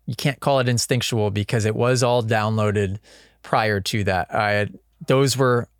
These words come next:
hundreds, if not thousands, of accumulated experiences <laughs> that I was able to pull from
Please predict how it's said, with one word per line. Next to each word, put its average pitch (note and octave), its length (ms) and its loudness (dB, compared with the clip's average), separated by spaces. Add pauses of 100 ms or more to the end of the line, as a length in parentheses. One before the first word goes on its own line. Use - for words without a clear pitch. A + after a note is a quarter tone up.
hundreds, A#2+ 500 2
if A#2 140 -2
not A2+ 260 -2
thousands, A#2+ 600 2
of G#2+ 320 0
accumulated B2+ 960 2
experiences C3 1200 0 (220)
<laughs> - 220 -20
that C3+ 160 4
I B2+ 80 2
was B2 180 2
able C#3 280 4
to C#3+ 160 0
pull D3+ 480 2
from C#3 460 0